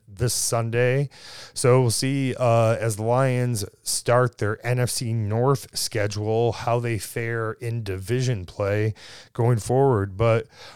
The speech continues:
right now we're gonna get to the, some teams that righted the ship this week. The Cardinals defeated the Raiders twenty-nine to twenty-three in overtime.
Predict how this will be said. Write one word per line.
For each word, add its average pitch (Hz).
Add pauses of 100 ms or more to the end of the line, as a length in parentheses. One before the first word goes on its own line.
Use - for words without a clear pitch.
(120)
right 147
now 151
we're 151
gonna 135
get 135
to 123
the, 110
some 110
teams 147
that 110
righted 131
the 107
ship 160
this 120
week. 127
The 107
Cardinals 143
defeated 147
the 139
Raiders 113
twenty-nine 139
to 120
twenty-three 127
in 117
overtime. 101